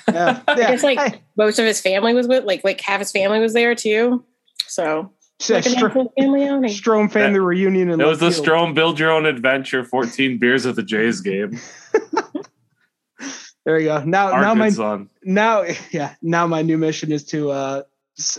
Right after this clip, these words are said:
Speaker 1: maybe we can go to a White Sox Blue Jays game and, uh, sit and drink with Strome, and maybe he'll yell.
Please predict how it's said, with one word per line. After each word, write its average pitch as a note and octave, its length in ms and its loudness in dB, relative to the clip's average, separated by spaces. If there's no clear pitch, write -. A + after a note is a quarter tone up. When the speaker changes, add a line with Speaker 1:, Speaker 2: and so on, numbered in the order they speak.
Speaker 1:
maybe D#3+ 240 -2
we D#3+ 140 -2
can D3 280 0
go F3+ 180 2
to F3 120 2
a D#3 220 0
White D#3+ 240 -2
Sox D#3 220 -4
Blue E3 180 0
Jays D3+ 260 -2
game C#3 360 -2
and, D3 180 -2
uh, C#3 140 -4
sit D#3 220 -4
and D3 80 -2
drink D3+ 200 -4
with C#3+ 120 -4
Strome, C#3 340 -2
and C3 180 -4
maybe D3+ 180 -2
he'll C#3+ 200 -2
yell. C#3 400 -4